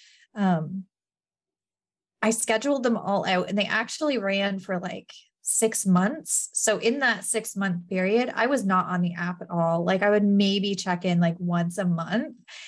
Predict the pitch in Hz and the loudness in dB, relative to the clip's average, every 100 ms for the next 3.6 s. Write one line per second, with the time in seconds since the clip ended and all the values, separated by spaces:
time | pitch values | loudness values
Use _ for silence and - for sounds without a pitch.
0 | - - - 220 220 220 220 214 208 226 | -20 -16 -4 0 0 0 2 0 0 -2
1 | 208 202 196 185 220 240 190 180 220 220 | 0 0 0 -2 0 0 0 0 0 0
2 | 208 202 202 185 180 180 - 208 180 180 | 0 -2 -2 -4 -4 -6 -4 -4 0 2
3 | 175 175 - 185 175 175 | 2 0 -2 0 4 4